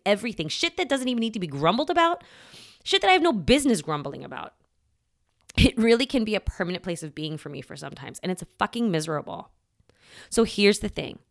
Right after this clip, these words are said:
You may grumble because the thing you need to do is stupid or a waste of time or simply something you don't wanna do.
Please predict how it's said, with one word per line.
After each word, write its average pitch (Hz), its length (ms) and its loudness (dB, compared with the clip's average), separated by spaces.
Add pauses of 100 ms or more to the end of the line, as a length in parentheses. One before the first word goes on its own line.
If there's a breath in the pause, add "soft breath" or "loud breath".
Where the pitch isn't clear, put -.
(100)
You 185 200 2
may 233 180 4
grumble 190 320 -2
because 160 480 -8
the 160 120 -4
thing 165 400 -4
you 170 320 -2
need 156 520 -6 (380 loud breath)
to 170 100 -6
do 160 360 -4
is - 80 -6
stupid 143 500 -4
or 156 140 0
a 151 80 2
waste 147 240 -4
of 151 80 -8
time 139 380 -8
or 165 100 -6
simply 190 340 -2
something 170 280 -4
you 165 120 -2
don't 156 120 -4
wanna 143 160 -10
do. - 260 -10